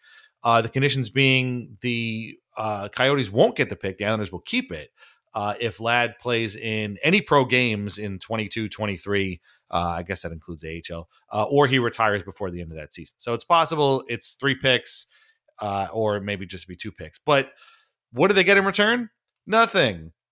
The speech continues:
They got nothing back. They didn't get a player. They didn't get a pick. They didn't get anything.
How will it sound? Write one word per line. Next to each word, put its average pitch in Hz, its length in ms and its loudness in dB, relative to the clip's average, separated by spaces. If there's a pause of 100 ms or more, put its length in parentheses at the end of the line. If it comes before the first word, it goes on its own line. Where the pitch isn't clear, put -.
(140)
They 175 80 2
got 190 160 0
nothing 190 260 0
back. 156 420 0
They 110 140 -8
didn't 120 160 -4
get 127 120 2
a 123 40 0
player. 104 360 0
They 101 120 -4
didn't 123 160 0
get 123 120 2
a 120 40 2
pick. 117 300 0
They 120 100 2
didn't 147 160 2
get 160 140 4
anything. 120 600 0